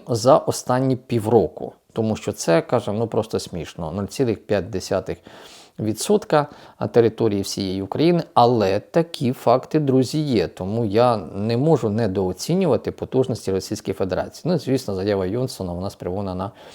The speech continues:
підвищення і підтримання духу своїх співвітчизників. І також закликав європейських союзників до нарощування військових поставок в Україну,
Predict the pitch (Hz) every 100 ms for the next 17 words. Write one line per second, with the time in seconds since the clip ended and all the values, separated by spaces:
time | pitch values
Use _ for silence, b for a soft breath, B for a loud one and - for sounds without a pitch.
0 | B B - 170 131 117 - 143 139 113
1 | 98 98 101 107 101 87 85 95 - B
2 | B - - 107 98 - 131 165 - 98
3 | 85 90 78 - 151 190 180 143 117 135
4 | 139 113 98 104 107 110 110 - 110 -
5 | 113 110 101 98 95 101 104 113 95 -
6 | 95 90 90 92 - 95 90 - - 95
7 | 95 98 135 - 185 226 214